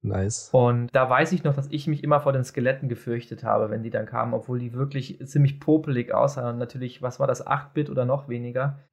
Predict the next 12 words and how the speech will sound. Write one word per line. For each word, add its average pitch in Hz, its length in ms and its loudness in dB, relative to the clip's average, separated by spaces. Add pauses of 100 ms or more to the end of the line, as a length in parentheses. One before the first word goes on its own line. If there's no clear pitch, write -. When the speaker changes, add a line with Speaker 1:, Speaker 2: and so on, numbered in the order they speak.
(260)
Speaker 2:
Das 127 400 0
war 131 140 4
schon 131 160 -2
ganz 120 240 -4
amüsant, 120 580 -4 (220)
äh, 117 240 2
oder 113 160 0
ist 120 140 -4
in 120 80 0
Retrospektive 127 640 -8
ganz 117 160 -8
amüsant. 117 500 -6